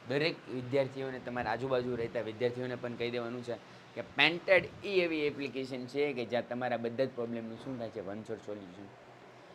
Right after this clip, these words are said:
પ્રોબ્લેમ કોઈ પણ હોય જીવનમાં, સોલ્યુશન એક જ છે. કે ફટાફટ પેન્ટેડ એપ્લિકેશન ડાઉનલોડ કરો અને તમારા પ્રશ્નોનું સોલ્યુશન કરો. કેવી મુશ્કેલીઓ આવે છે જીવનમાં? તો કે દસમામાં વિજ્ઞાન સમજાતું નથી, કેમેસ્ટ્રી, ફિઝિક્સ અને બાયોલોજી ત્રણ ત્રણ વિષય આવે,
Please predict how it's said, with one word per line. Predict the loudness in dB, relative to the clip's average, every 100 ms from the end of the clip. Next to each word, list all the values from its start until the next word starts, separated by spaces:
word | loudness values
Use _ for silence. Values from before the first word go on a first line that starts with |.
| -8
પ્રોબ્લેમ | 6 6 8 6 8
કોઈ | 6 6
પણ | 4 4
હોય | 2
જીવનમાં, | 2 0 0 0 -4
સોલ્યુશન | -2 -2 -2 -4 -4
એક | -4 -2
જ | -4
છે. | -2 -4 -4 -10 -18 -16 -10
કે | -10 0
ફટાફટ | 4 6 6 4 -4
પેન્ટેડ | -6 -4 -4
એપ્લિકેશન | -4 -6 -10 -8 -6
ડાઉનલોડ | -6 -4 -4 -4
કરો | -4 -4 -6 -10 -18 -18 -18 -4
અને | 0 0
તમારા | -2 -2 0 -2
પ્રશ્નોનું | -4 -10 -8 -8 -10
સોલ્યુશન | -6 -4 -4 -8 -12 -14
કરો. | -16 -16 -18 -16 -14 -14 -14 -18 -10 4
કેવી | 4
મુશ્કેલીઓ | 6 2 2 0 2 4
આવે | 4 0
છે | -4
જીવનમાં? | -4 -4 -4 -6 -10 -16 -20 -8
તો | -4
કે | -2
દસમામાં | -2 -2 -2 0 0
વિજ્ઞાન | -2 0 -2
સમજાતું | -2 -2 0 0 0 -8
નથી, | -8 -12 -16 -20 -6
કેમેસ્ટ્રી, | -2 0 0 -2 -4
ફિઝિક્સ | -4 -4 -6
અને | -6 -4
બાયોલોજી | 0 2 2 0 -2
ત્રણ | -4 -4
ત્રણ | -4 -4
વિષય | -4 -4 -2
આવે, | -2 -2